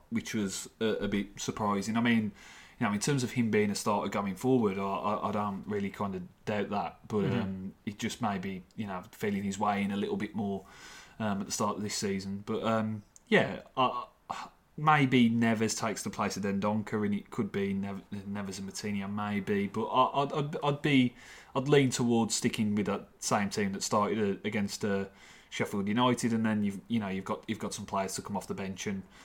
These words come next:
Speaker 1: hopefully inter-, influence the game if you need them to.
Speaker 2: Do you think you might see Neves? Could you see Neves and Dendoncker?
Speaker 1: Yeah, maybe. But it's just Moutinho didn't play, did he? Um,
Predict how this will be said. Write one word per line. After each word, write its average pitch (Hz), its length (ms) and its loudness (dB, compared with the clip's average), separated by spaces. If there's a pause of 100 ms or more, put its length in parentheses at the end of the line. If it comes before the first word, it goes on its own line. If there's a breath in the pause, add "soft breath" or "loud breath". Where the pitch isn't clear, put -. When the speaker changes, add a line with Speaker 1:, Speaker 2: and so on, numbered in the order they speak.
Speaker 1:
hopefully 107 340 0
inter-, - 320 -2
influence 104 400 0
the 107 60 -4
game 104 220 2
if 98 120 -2
you 104 80 0
need 101 160 0
them 107 140 -4
to. 107 180 -6 (1120)
Speaker 2:
Do - 80 -2
you 160 40 0
think 185 220 2
you 180 60 2
might 175 300 2
see 175 160 0
Neves? 160 580 2
Could 160 140 -8
you 180 80 0
see 185 180 0
Neves 175 500 0
and 170 380 2
Dendoncker? 175 760 0 (1400 soft breath)
Speaker 1:
Yeah, 254 360 -2
maybe. 185 800 4
But 151 140 -2
it's - 80 -2
just 160 180 0
Moutinho 127 880 6
didn't 113 240 2
play, 104 560 4 (200)
did 107 160 2
he? 95 260 2 (100)
Um, 95 300 -2